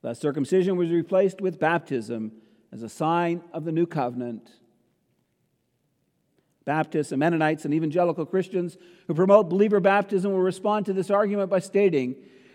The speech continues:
that nowhere in the New Testament does God command infant baptism. Well, that's true.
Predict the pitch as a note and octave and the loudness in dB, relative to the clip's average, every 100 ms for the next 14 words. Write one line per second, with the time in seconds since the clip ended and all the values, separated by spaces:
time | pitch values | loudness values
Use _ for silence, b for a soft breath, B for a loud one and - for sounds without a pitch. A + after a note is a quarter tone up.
0 | B F#3+ E3+ A#3 G3+ A3+ A#3+ A#3+ A#3 A3+ | B 2 2 2 2 6 8 10 10 10
1 | A3+ A3 A3+ G3+ G3+ A3 A3 G3+ G3+ G3+ | 8 6 0 0 0 0 2 2 2 0
2 | D#3 C3+ C3 B B B B B _ _ | -2 -2 -4 B B B B B _ _
3 | _ _ _ _ - C3 - F3+ G3 G3 | _ _ _ _ -6 -6 4 4 6 4
4 | F#3+ - - E3 D#3 F#3 F#3+ F#3+ G3 - | 0 -12 -4 -2 0 2 0 -2 -4 -8
5 | - - F#3 F3+ F#3 F#3+ F#3 - D#3 F3+ | -20 -4 2 2 2 -4 -4 0 0 0
6 | F3 D3+ A#2+ A#2+ A2 G2+ - _ _ _ | -2 -4 -2 -6 -6 -10 -14 _ _ _
7 | _ _ _ _ _ _ _ _ _ _ | _ _ _ _ _ _ _ _ _ _
8 | _ _ _ _ _ _ _ - E3+ D#3+ | _ _ _ _ _ _ _ -6 -2 -2
9 | D#3 - G3+ F#3 F#2 | -4 -6 -4 -4 -6